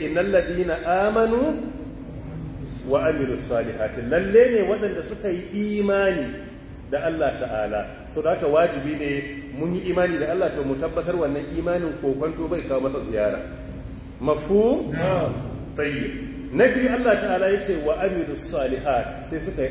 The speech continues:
Speaker 1: ayyuka na ƙwarai. Amalun salihun, aiki na ƙwarai.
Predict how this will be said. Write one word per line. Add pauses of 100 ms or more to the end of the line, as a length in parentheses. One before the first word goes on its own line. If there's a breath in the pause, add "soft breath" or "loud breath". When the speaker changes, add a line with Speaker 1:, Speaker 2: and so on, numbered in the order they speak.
Speaker 1:
ayyuka
na
ƙwarai. (720)
Amalun (160)
salihun, (560)
aiki (320)
na
ƙwarai.